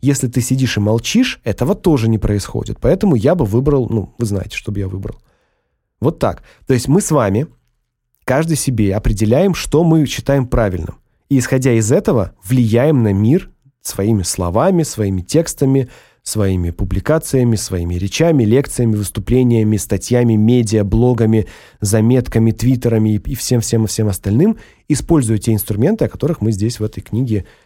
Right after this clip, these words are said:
уже <laughs> довольно долго и много часов говорим. Вот. Но это вот мы сейчас с вами говорили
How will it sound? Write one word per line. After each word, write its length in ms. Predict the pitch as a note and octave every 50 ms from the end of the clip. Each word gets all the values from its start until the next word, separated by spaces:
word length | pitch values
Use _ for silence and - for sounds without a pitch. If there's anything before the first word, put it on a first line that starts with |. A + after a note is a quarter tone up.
| _ _ _ _
уже 260 | - - F2 G2+ A2+ A#2+
<laughs> 0 |
довольно 340 | A2+ G#2 G2+ - - A2+ G2
долго 340 | F#2 G#2+ G#2 A2+ A#2+ A2
и 60 | G#2 D#2+
много 260 | E2 E2+ A2+ - A2
часов 320 | - - - - G2 F#2+
говорим. 400 | F#2+ G2 F#2+ F#2+ F#2+ F#2 F#2 F#2 - _ _ _ _ _ _ _ _ _ -
Вот. 200 | G#2 - - -
Но 140 | A#2+ D#3+ -
это 200 | - G3+ - A#3+
вот 240 | F#3 C#3+ C#3 - -
мы 120 | - D3
сейчас 180 | E3 - D#3+ -
с 40 | -
вами 200 | C#3 C#3+ C3+ A#2+
говорили 540 | G#2 A2 G#2 G#2 A2 E3 G#3+ G3+ D#3 -